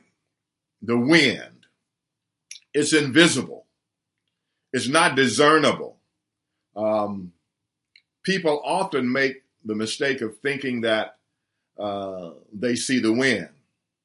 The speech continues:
when what they really see is the wind's effect upon things. So faith is like that. We can't see it.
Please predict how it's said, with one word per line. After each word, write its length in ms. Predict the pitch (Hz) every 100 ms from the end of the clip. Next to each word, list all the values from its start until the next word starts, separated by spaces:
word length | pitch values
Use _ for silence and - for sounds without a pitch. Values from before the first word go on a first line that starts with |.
| _ _ _ _ _ _
when 200 | 110 107
what 180 | 131 120
they 160 | 120
really 340 | 104 107 147 170
see 460 | - 107 98 98 95
is 460 | 98 98 98 90 _ _ _ -
the 140 | 101
wind's 480 | 104 113 113 110 -
effect 640 | - - 131 104 - - _ _ -
upon 420 | 87 95 87 85
things. 340 | 98 95 76 - _ _ _ _
So 260 | 127 110 -
faith 260 | 165 160
is 160 | 131 123
like 240 | 135 135
that. 300 | 127 127 78 - _ _ _ _ _ -
We 120 | 120
can't 300 | - 147 135
see 280 | - 165 117
it. 180 | 87